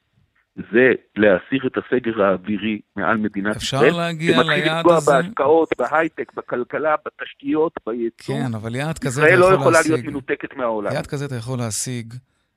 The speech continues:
Speaker 2: רק עם סגר הרמטי, ממש. אם אתה רוצה להשיג את זה בטווח הנראה לעין, כמובן. נדמה לי, אם,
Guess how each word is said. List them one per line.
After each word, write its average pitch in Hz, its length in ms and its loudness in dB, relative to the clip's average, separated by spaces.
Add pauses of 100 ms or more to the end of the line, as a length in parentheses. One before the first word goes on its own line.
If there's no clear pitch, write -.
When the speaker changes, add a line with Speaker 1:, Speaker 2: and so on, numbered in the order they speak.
(140)
Speaker 2:
רק 131 200 -10
עם 127 80 -4
סגר 123 480 -6 (200)
הרמטי, 113 500 -6 (340)
ממש. 113 480 -4 (260)
אם 147 40 -6
אתה 156 100 -4
רוצה 165 140 -2
להשיג 165 240 -2
את 165 60 -2
זה 147 60 -4
בטווח 135 300 -4
הנראה 123 260 -4
לעין, 127 340 -2
כמובן. 104 420 -10 (380)
נדמה 170 200 0
לי, 156 120 -2
אם, 160 280 -4